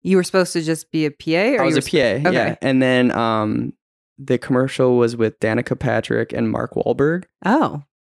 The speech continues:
Speaker 2: And we were on the shooting on the beach, like, in, I think, Malibu. And they needed a stand-in for Mark Wahlberg
Speaker 1: Oh.
Speaker 2: to, <laughs> to walk to Danica Patrick. And for whatever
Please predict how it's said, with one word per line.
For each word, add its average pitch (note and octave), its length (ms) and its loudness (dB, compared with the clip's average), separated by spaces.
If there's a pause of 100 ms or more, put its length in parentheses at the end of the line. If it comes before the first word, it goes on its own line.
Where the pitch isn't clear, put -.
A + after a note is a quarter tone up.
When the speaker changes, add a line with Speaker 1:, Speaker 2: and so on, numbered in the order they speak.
(100)
Speaker 2:
And A#2 460 0
we A#2+ 80 2
were B2 80 2
on B2 120 -2
the - 80 -8
shooting C3 360 0
on A#2+ 120 0
the A2 60 0
beach, A2+ 580 0
like, A2 300 -2
in, G#2+ 440 -4
I - 60 -12
think, C3 220 -6
Malibu. B2 560 0 (720)
And A2 480 0
they A#2 140 4
needed A#2+ 680 2
a A#2 120 -6
stand-in A2+ 760 0 (320)
for B2 120 0
Mark A2+ 260 0
Wahlberg A2+ 520 0 (580)
Speaker 1:
Oh. F3+ 280 2
Speaker 2:
to, F3 800 0
<laughs> - 60 -8
to A#3 160 0
walk C#3+ 300 -2
to D3 80 0
Danica C#3+ 460 0
Patrick. - 560 -4 (560)
And B2+ 520 0
for C3 80 2
whatever B2 280 2